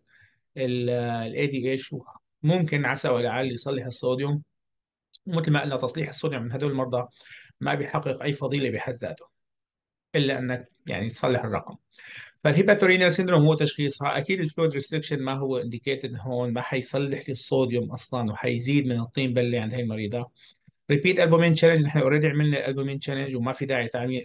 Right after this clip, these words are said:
تعمله مرة ثانية مشان ما تزيد الطين بلة بالنسبة للفلويد تبعها. ليفر ترانسبلانت هو الخيار تبعها، بس ما هو الوقت المناسب الحالي، ما إذا عندها إيه كي آي. والريبيت باراسينثيسيس، ضغط ال-، ضغط البطن ما هو مرتفع، أكثر من عشرين ربما هو الانديكيشن إنك تعمل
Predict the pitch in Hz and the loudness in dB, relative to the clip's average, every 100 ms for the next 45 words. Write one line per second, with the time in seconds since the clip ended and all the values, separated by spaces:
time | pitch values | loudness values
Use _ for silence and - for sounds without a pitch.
0 | - 123 131 127 123 123 127 123 120 110 | -6 -4 0 0 0 0 -2 -2 -4 -4
1 | 123 139 131 123 104 - 143 135 123 123 | 0 0 0 -2 -6 -4 -2 0 2 0
2 | 113 113 - 120 110 107 - 139 139 139 | -2 -4 -4 -6 -4 -6 -2 4 4 2
3 | - 123 110 131 156 - _ _ _ - | -4 -4 -2 -2 -4 -6 _ _ _ -20
4 | - - 139 170 175 170 165 156 160 160 | -20 0 2 6 6 4 2 2 2 0
5 | - 147 135 131 135 131 143 160 160 151 | 0 0 0 -2 0 2 4 2 0 -2
6 | 151 139 123 139 143 135 120 143 - 135 | 0 -2 -2 -4 -2 -2 -4 -8 -8 -6
7 | 110 123 127 143 123 - 123 120 147 175 | -4 -2 -2 -2 -6 -6 -2 0 0 -2
8 | - 127 123 120 117 135 123 113 107 143 | -6 -2 0 0 0 -2 -2 -4 0 -2
9 | 160 _ _ _ - _ _ _ - 143 | -2 _ _ _ -20 _ _ _ 0 4
10 | 147 147 147 160 147 160 165 165 160 170 | 4 4 2 2 2 2 2 0 0 -2
11 | 156 - 165 165 165 139 123 160 160 143 | -6 0 -2 0 0 0 -2 -4 -2 -2
12 | 135 160 147 120 151 170 151 120 - 131 | -2 -4 -4 -4 -4 -2 -4 -4 -8 -8
13 | 120 - - 180 160 123 120 160 185 156 | -8 -12 -4 0 0 0 -2 -4 -2 -2
14 | 120 120 113 120 113 113 - 123 120 - | -2 -4 -6 -4 -4 -4 -6 -4 -2 2
15 | 131 127 107 104 135 123 120 104 | 2 2 -2 0 0 2 2 0